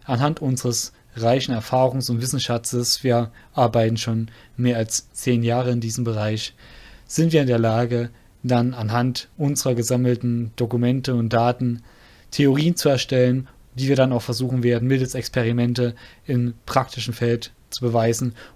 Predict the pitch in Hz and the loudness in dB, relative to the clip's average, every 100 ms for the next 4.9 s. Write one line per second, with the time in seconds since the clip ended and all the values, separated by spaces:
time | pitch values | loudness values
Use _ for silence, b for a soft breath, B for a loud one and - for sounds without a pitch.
0 | - 196 196 147 139 135 123 135 131 127 | 2 2 4 2 2 -2 0 -2 -4 -2
1 | 123 117 - 131 135 135 131 - 143 143 | 0 -2 -2 -2 0 -2 -6 -4 -4 -2
2 | 143 123 123 131 127 - 127 120 117 123 | 0 2 2 2 -2 -4 -2 -2 -2 -6
3 | B B B B B - 131 147 - 127 | B B B B B -8 -2 -2 -2 0
4 | 127 156 139 127 117 120 120 117 | 0 2 2 2 2 2 4 2